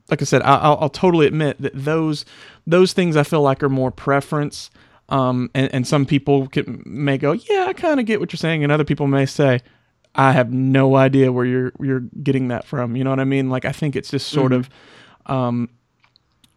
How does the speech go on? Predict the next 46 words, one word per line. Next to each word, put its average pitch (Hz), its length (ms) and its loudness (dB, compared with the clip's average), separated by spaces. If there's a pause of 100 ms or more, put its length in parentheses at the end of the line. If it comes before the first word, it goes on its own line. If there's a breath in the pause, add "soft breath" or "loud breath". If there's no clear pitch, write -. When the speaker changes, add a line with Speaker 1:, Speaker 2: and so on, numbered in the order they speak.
(520)
Speaker 1:
I 131 120 0
don't 123 100 -2
know. 104 200 -6
I, 135 160 -4
I 139 80 -2
just 139 160 -4
think 143 180 -4
that 143 140 -6
that's - 440 -6 (1400)
something 135 320 0
I 135 80 2
didn't 139 160 0
care 139 160 0
for. 135 300 0 (120)
Others 135 280 2
might 127 220 -2
not. 117 360 -8 (640 loud breath)
Um, 151 400 0
Speaker 2:
I 311 60 -2
think, 254 300 0 (920)
so 160 160 0
it 135 100 2
bounces 151 340 -2
back 151 200 -4
and 143 100 -12
forth, 175 320 -10
you 190 80 6
Speaker 1:
mm, 185 60 6
Speaker 2:
think? 202 260 -4
Speaker 1:
yeah, 339 180 12
yeah, 294 120 8
Speaker 2:
Or 277 40 6
Speaker 1:
no, 302 80 4
no, 311 100 2
yeah, 311 180 2
you 262 160 2
go, 269 140 4
yeah, 175 220 6
you, 165 140 6
Speaker 2:
All 202 60 2
right. 170 200 -2
Speaker 1:
you 196 120 -2
jump 190 280 2
in. 190 100 4
Speaker 2:
So, 254 80 4
all 254 260 -2